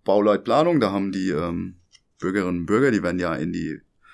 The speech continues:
Planung mit einbezogen, die haben die Möglichkeit, sich zu äußern und Bedenken geltend zu machen. Gegenüber der Behörde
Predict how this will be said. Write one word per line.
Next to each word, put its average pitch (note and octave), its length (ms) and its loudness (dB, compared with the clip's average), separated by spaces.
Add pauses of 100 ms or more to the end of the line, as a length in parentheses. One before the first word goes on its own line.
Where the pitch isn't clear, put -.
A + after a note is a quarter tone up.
(320)
Planung G#2 360 4
mit F#2 120 0
einbezogen, C3 600 0
die G#2 100 0
haben G2 140 -4
die F#2+ 80 -6
Möglichkeit, F#2+ 560 -6
sich - 200 -10
zu - 180 -6
äußern A#2 440 0
und F2 240 -4
Bedenken A#2+ 460 -4
geltend - 320 -4
zu A#2 120 -4
machen. A2 380 -6 (960)
Gegenüber A#2+ 400 2
der A2 140 6
Behörde C#3 720 4